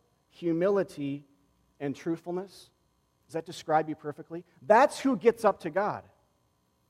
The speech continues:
That's the qualifications, the characteristics, the descriptions of the characteristics of the person who can ascend the hill of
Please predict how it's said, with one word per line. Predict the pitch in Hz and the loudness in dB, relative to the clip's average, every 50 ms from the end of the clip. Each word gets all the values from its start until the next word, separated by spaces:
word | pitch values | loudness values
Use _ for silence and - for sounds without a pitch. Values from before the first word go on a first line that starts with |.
| _ _ _ _ _ _ _ _ _ - - _ - | _ _ _ _ _ _ _ _ _ -20 -20 _ -20
That's | 190 - - | -16 -6 -4
the | 214 | -4
qualifications, | - - 202 185 185 190 185 185 170 147 - - 180 180 - - 139 120 117 | 2 6 8 8 8 8 6 2 0 -4 -2 0 0 0 0 -2 -6 -12 -8
the | - - | -6 -8
characteristics, | - - - 190 180 139 - 156 143 156 151 - - 139 101 - _ - - - - _ _ _ _ _ | -6 -2 -2 -2 -2 -2 -4 -6 -8 -8 -8 -8 -12 -16 -16 -16 _ -20 -20 -20 -20 _ _ _ _ _
the | - 165 | -8 -8
descriptions | 156 165 - - - 208 196 - - 190 175 156 147 143 | -8 -8 -8 -4 -2 -2 -2 -2 -4 -4 -4 -2 0 0
of | 151 151 143 143 - _ _ _ _ _ _ _ _ _ _ - | 0 0 0 -2 -6 _ _ _ _ _ _ _ _ _ _ -8
the | 151 | -8
characteristics | - - - 160 156 - 165 151 - 147 - | -4 -2 -2 -2 -2 -2 -6 -10 -10 -12 -16
of | 139 | -18
the | 127 | -18
person | - - 151 143 - 151 135 | -10 -8 -8 -6 -6 -8 -10
who | 139 143 | -10 -12
can | - 151 139 | -10 -10 -10
ascend | 131 - - - 143 135 127 117 113 113 _ _ _ _ _ _ _ _ _ _ _ _ _ _ _ | -10 -8 -6 -4 -4 -2 -4 -6 -8 -12 _ _ _ _ _ _ _ _ _ _ _ _ _ _ _
the | - 139 131 | -8 -8 -6
hill | - 143 135 131 127 123 131 | -6 -4 -4 -2 -2 -2 -2
of | 139 131 127 131 127 - | 0 0 0 0 -2 -6